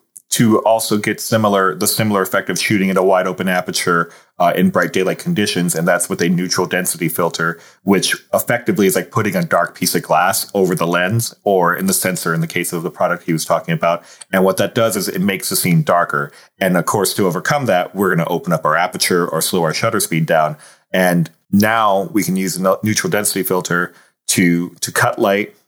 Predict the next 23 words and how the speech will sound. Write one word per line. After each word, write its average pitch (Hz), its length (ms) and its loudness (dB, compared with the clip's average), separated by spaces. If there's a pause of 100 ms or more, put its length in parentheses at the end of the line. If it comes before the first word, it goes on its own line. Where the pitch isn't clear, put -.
(120)
uh, 95 160 2
make, 101 300 0
make 110 160 -2
the 117 60 -2
scene 110 200 0
darker, 92 340 2
shoot 110 280 0
at 95 80 2
a 95 60 2
wider 92 300 2
aperture, 95 520 0
and 98 240 0
then 98 120 2
introduce 95 440 -4
the 87 80 -2
flash. 104 520 0
And 92 200 -2
since 98 200 -2
we're 98 80 -2
not 101 220 0
using 98 180 -4
high-speed 90 380 -2
sync, 104 240 0